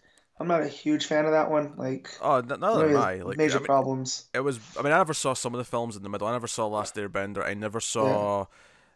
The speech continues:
Speaker 1: Yeah.
Speaker 2: uh, After Earth, but, like, I saw The Happening. It was garbage.
Speaker 1: <laughs>
Speaker 2: And The Visit was better than that. I mean, I'll give it that much.
Speaker 1: Yeah, the
Speaker 2: <laughs>
Speaker 1: last movie of his I saw was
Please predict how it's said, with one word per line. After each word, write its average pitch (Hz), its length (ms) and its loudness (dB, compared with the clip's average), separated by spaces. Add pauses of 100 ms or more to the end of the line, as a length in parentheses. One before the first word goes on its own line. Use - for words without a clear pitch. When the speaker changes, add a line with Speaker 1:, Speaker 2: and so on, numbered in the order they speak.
(140)
Speaker 1:
Yeah. - 40 -4
Speaker 2:
uh, 98 240 0
After 104 380 -2
Earth, 101 320 -4
but, 98 240 -4
like, 92 140 -6
I 110 80 -2
saw 151 160 -2
The 156 80 0
Happening. 107 640 -4
It 92 160 -6
was 101 140 -10
garbage. 98 640 -4 (240)
Speaker 1:
<laughs> - 160 -10 (240)
Speaker 2:
And 104 640 -4 (200)
The 127 100 -4
Visit 202 320 2
was 110 100 -8
better 113 300 -4
than 95 200 -8
that. 120 500 0
I - 20 -6
mean, 117 120 -4
I'll 117 60 -2
give 131 180 -6
it 104 80 -8
that 123 200 0
much. - 540 -6
Speaker 1:
Yeah, 196 440 6
the 196 320 2
Speaker 2:
<laughs> - 0 -
Speaker 1:
last 233 260 4
movie 240 220 4
of 208 100 0
his 190 220 2
I 170 120 0
saw 156 420 4
was 139 720 -4